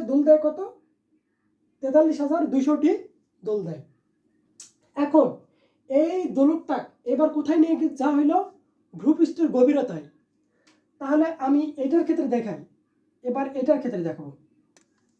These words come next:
দেখো, একটার ক্ষেত্রে কিন্তু আমরা কি পাইছি? দোলন সংখ্যার পরিবর্তন। একটার ক্ষেত্রে আমরা দোলন সংখ্যা পাইছি এতটি।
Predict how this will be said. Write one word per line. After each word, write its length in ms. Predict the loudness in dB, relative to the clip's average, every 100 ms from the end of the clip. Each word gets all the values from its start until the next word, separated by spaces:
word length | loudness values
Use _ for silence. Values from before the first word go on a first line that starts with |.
| _ _ _ _ _ _ _ _ _ _ _ _ _ _ _ _ _ _ _ -20 -8 2
দেখো, 180 | 2 2 0 -2
একটার 340 | -2 -6 -4 0
ক্ষেত্রে 240 | 0 0 4
কিন্তু 180 | 2 4 2
আমরা 160 | 2 2
কি 80 | 0 2
পাইছি? 220 | 0 -2 -4
দোলন 300 | 2 4 4 0 -8 -20 _ -8
সংখ্যার 280 | -2 0 0
পরিবর্তন। 380 | 0 0 0 -2 -4
একটার 200 | 0 0 0
ক্ষেত্রে 180 | 2 2
আমরা 140 | 2 -2
দোলন 180 | 0 2 2
সংখ্যা 220 | -2 -4
পাইছি 260 | -4 -6 -8 -14 _ -16
এতটি। 340 | -6 -4 -4